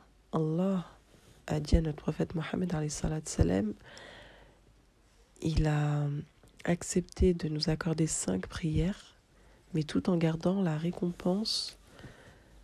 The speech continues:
d'avoir effectué cinquante salats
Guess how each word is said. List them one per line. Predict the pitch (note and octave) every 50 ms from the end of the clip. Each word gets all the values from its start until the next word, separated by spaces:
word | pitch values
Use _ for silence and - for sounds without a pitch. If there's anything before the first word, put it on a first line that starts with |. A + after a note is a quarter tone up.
| - - - - - - - _ _ - E3+
d'avoir | E3 D#3 D3+ D3+ E3 E3+ E3+ E3+
effectué | E3 - - F3 - - - - G3 G3
cinquante | G3 - - - - G3 F#3+ F#3+ - - F#3+ F#3+ F#3+ -
salats | - - F3 E3 D#3+ D#3+ E3 F3 - _ - - - - -